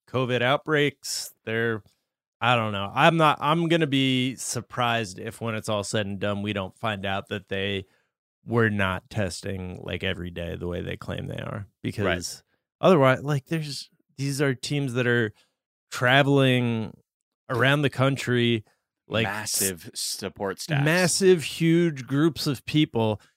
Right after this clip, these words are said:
Speaker 1: traveling around the country, uh, and then, like, getting in the most sweaty and, like,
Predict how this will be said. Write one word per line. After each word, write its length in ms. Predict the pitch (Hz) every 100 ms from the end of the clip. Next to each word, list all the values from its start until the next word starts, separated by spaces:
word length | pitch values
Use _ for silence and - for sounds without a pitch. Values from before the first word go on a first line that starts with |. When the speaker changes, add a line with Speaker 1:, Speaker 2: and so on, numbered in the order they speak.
| _ -
Speaker 1:
traveling 420 | 139 156 160 156
around 280 | 151 147 139
the 60 |
country, 880 | - 139 135 113 110 113 110 113 117 - _
uh, 340 | 120 107 107 -
and 240 | - 123 123
then, 160 | 123
like, 280 | 123 120 104
getting 420 | 117 127 139 139 135
in 240 | 135 131
the 80 | 127
most 380 | 123 120 - -
sweaty 800 | - - 123 135 139 139 135 -
and, 320 | 113 113 113
like, 360 | 113 110 -